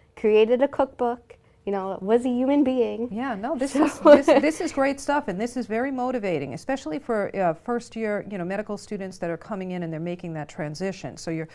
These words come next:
Speaker 2: certainly, in my opinion, a, an extraordinary role model for, for our students here at the College of Osteopathic Medicine. Um,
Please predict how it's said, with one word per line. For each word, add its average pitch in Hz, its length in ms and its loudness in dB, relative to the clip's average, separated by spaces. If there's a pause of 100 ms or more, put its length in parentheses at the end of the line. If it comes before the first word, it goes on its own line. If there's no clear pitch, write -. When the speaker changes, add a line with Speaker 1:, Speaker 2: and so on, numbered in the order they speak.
(240)
Speaker 2:
certainly, 247 440 -4
in 185 80 -2
my 214 160 -2
opinion, 170 380 -6
a, 143 180 -4
an 160 120 -8
extraordinary 180 560 -4
role 196 260 -2
model 110 340 -2
for, 143 480 -4
for 170 200 -4
our 147 100 -2
students 170 400 -8
here 147 180 -6
at 117 120 -6
the - 60 -20
College 135 280 -10
of - 60 -12
Osteopathic 151 520 -10
Medicine. - 380 -12 (580)
Um, 214 220 2